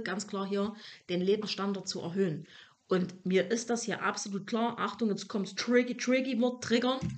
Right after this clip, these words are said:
Das ist auch so ein Fachausdruck, äh, den man in der Psychologie für ganz andere Begrifflichkeiten benutzt, außer für das, was es hier immer auf Instagram und Social Media rumgeschleudert wird. Ähm, nur mal so ganz kurz am Rande erwähnt.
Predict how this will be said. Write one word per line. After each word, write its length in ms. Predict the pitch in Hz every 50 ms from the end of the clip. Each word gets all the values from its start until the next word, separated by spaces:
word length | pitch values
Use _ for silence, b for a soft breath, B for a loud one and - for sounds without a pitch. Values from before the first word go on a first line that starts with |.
| B B B B B B B B
Das 160 | - 180 196
ist 120 | 202 202 -
auch 120 | - 214
so 140 | - - 226
ein 80 | 214
Fachausdruck, 720 | 202 - 247 - - - 214 226 226 - - 220 220 220 -
äh, 260 | - 185 196 202 196
den 220 | 196 202 196 214
man 100 | 202 -
in 60 | - 202
der 80 | 196
Psychologie 480 | 190 - 202 196 196 196 185 196 226 220
für 100 | 220 202
ganz 220 | 180 190 202 196
andere 340 | - - 233 233 220 220 214
Begrifflichkeiten 720 | 208 214 - 220 220 220 233 226 - - 202 202 208 208
benutzt, 320 | 185 190 214 226 226 - -
außer 240 | - 185 196 208 196
für 140 | 202 196
das, 240 | - 190 202 196 -
was 140 | 180 185 185
es 100 | 180 -
hier 100 | - -
immer 260 | - 208 202 185 -
auf 140 | 170 165 - -
Instagram 720 | 220 233 226 233 208 196 - 220 208 214 220 233 240 247 B B B B B B B
und 140 | - 196 185
Social 260 | 220 233 240 226 226
Media 300 | 202 214 240 240 247 226
rumgeschleudert 720 | 196 190 247 262 - 247 - - 196 185 190 185 175 170 175
wird. 240 | 190 208 220 - -
Ähm, 480 | 180 190 185 180 180 175 175 175 175 -
nur 200 | 190 202 202 214
mal 160 | 202 196 190
so 160 | 190 202 190
ganz 240 | 175 180 202 233 226
kurz 180 | - - 202 -
am 140 | - 180 170
Rande 240 | 190 226 233 190
erwähnt. 360 | - 156 170 175 185 233 226